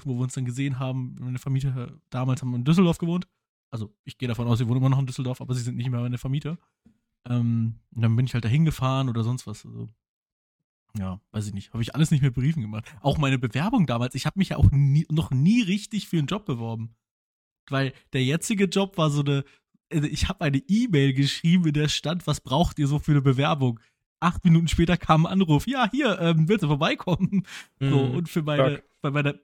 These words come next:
Speaker 1: bei meiner Werkstatt damals war das so, ich hab ja, ich kannte ja jemanden, der da gearbeitet hat. Da hab ich halt ein Praktikum gemacht und für das Praktikum bin ich einfach nur, ich bin hingegangen, hab gefragt,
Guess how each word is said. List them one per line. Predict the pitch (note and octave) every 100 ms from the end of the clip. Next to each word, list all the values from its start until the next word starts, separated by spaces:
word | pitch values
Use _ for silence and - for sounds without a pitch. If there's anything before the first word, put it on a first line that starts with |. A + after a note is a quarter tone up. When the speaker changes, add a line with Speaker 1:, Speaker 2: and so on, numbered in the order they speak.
| _
Speaker 1:
bei | D#3
meiner | C#3+ C#3+ C3+
Werkstatt | C3+ F3 - F#3 F#3+
damals | F#3 G3 -
war | F3
das | F3 -
so, | F#3 G3+ G#3+ _ _ _ _
ich | - D#3+
hab | D#3+
ja, | D#3 C#3+
ich | - -
kannte | - F3 G3
ja | C#3+
jemanden, | C3 C3 C3+ C3
der | B2
da | B2
gearbeitet | B2 C#3+ C3+ B2
hat. | A#2+ B2+
Da | B2+
hab | C3
ich | C#3
halt | D3
ein | -
Praktikum | - D3 E3+ F3
gemacht | F3 F3+ G#3+ C4+ _ _ _ _
und | - C#3+
für | D3
das | C#3
Praktikum | - C#3+ D3+ D#3 D#3
bin | C#3
ich | C3
einfach | C3+ C#3+
nur, | D3 C3+ C3
ich | -
bin | C#3+
hingegangen, | C#3 F3+ F3 F3+ F#3+
hab | -
gefragt, | - - D3 D#3